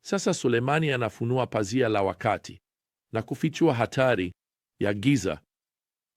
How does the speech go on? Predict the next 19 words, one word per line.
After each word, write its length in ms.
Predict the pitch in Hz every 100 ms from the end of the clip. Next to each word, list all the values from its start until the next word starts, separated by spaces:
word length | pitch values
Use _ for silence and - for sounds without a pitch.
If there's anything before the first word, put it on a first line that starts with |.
| _ _ _ _ _
Inasema 480 | 117 135 - 190 190
hapa 260 | 156 156 147
katika 340 | 131 - 135
mstari 400 | 120 - 139 135
wa 120 | 110
kumi 300 | 95 135 135
na 120 | 117 101
nane, 360 | 110 120 123 101
"Lakini 420 | 101 - 143 127
yeye, 300 | 127 131 120
mgeni 400 | 104 104 151 143
wa 120 | 117
chakula 400 | 107 104 135 120
cha 160 | - 104
jioni, 480 | 92 117 120 98 98
yaani, 340 | 104 113 110
hajui 380 | 107 104 143 135
kwamba 300 | 117 113 98
wafu 340 | 101 101 -